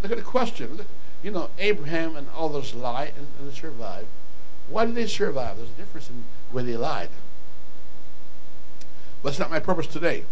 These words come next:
So, our Old Testament is God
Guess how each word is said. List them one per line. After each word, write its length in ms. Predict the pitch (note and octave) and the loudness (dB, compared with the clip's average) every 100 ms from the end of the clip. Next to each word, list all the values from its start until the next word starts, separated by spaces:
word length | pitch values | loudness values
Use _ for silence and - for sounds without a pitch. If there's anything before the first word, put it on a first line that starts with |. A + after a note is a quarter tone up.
| - - - - - - - - - - - | 0 0 0 0 0 0 0 0 0 0 0
So, 460 | - A3+ G#3 - - F#3 | 4 6 6 4 2 4
our 240 | B3 C4+ | 4 6
Old 220 | C#4 B3 | 6 6
Testament 580 | C4+ C#4 C#4+ C#4+ D4 D4+ - - - - - | 6 4 2 2 2 2 0 0 0 0 2
is 480 | A3+ A3 G#3+ - - - - - - - | 4 4 4 2 0 0 0 0 0 2
God 520 | - E4+ F4+ F4 - | 8 10 12 10 6